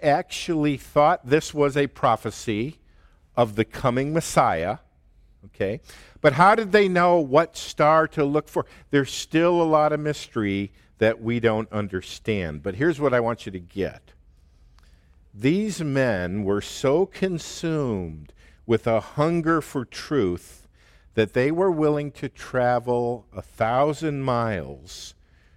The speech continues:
to seek the Savior based on the barest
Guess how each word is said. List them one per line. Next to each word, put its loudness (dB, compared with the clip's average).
to -12
seek -6
the -2
Savior -4
based 0
on 2
the 2
barest -2